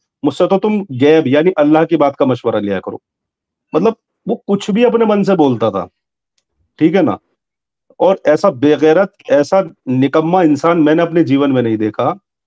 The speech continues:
अभी मैं एक आर्टिकल लिख रहा था मोहम्मद के ऊपर, अ, scale, अ, लिखा मैंने अभी कि मोहम्मद नबी क्यों नहीं हो सकता, तो मैंने उसमें मूसा और ईसा का भी मैंने example लिया है। तो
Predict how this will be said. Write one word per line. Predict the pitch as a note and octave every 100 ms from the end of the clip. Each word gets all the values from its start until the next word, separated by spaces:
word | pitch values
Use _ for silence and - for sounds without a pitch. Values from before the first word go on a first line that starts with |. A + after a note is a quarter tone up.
| _ _ -
अभी | B2 D#3 F3 F3+ -
मैं | - C3+ D3 D3+
एक | D3 C#3
आर्टिकल | C#3+ C3+ A#2 B2 C#3+ D#3+
लिख | C#3 B2+
रहा | C#3 C#3
था | A#2 A#2+ - -
मोहम्मद | A2 A#2 B2
के | -
ऊपर, | A#2+ - C3 F#3 _ _ -
अ, | G#2 G#2+ G#2 G#2 -
scale, | B2+ - D#3 E3+ - -
अ, | B2
लिखा | A2 A2 A#2 B2+ E3
मैंने | D#3 A2 A2
अभी | G#2 D#3 - _ _ _ _ C#3+
कि | D3 D3+ - -
मोहम्मद | A#2+ B2+ C#3+ D#3+
नबी | C3+ C3+
क्यों | E3 F3+
नहीं | E3 C3+
हो | A2
सकता, | - - - F2+ - _ _ _ _ _ _ -
तो | B2+
मैंने | B2+
उसमें | C#3+ C#3 D3+ D3+ C#3+ _ _ _ _ -
मूसा | C3+ C#3+ -
और | C#3+ C#3+ D3 -
ईसा | D3 E3
का | D3+ D#3
भी | D3
मैंने | D3 C3+
example | C3 A#2+ A#2+ A#2+ A2+
लिया | G#2 G2+
है। | G2 - _ _ - _ _ _ _
तो | A3 A3+